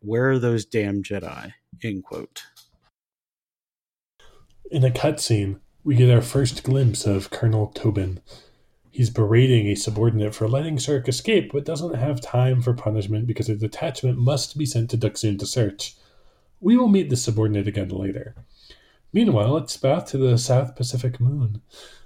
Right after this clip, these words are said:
Speaker 2: The central jungle of Duxun is confusing with paths zigzagging all over, but it does have a few treasures hidden about.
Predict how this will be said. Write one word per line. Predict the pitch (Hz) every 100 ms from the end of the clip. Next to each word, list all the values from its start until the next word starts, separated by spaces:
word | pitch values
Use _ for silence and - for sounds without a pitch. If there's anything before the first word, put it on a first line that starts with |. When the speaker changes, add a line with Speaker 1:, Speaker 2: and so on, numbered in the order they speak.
| - -
Speaker 2:
The | 113
central | 101 117 107 120
jungle | 107 110 117 123 113
of | 107
Duxun | 113 - - 117 131 127
is | 120
confusing | - 113 - 156 123 117
with | 113 104
paths | - 110 110 - - - - - - _ _ 107
zigzagging | 117 127 117 123 123 123 120
all | 107 117
over, | 123 123 135
but | 123 120
it | 123
does | 131 143 143
have | - 143
a | 135
few | - 156 160
treasures | 127 - 127 151 -
hidden | 151 147
about. | 143 185 170 120